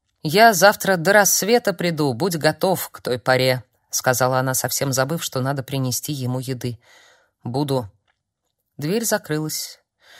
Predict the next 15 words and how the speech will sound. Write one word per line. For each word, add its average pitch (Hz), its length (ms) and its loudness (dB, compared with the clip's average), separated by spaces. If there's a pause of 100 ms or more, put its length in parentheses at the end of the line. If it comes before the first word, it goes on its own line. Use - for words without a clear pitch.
(320)
Лисана 269 380 4
шла 226 260 6
в 220 60 -4
свой 202 260 0
покой, 196 480 2
перебирая 175 580 0
в 165 60 -2
уме 175 260 0
все 170 260 -2
то, 202 240 0
что 165 220 -2
следовало 170 580 -2
приготовить 156 600 -4
в 139 60 -10
дорогу. 143 500 2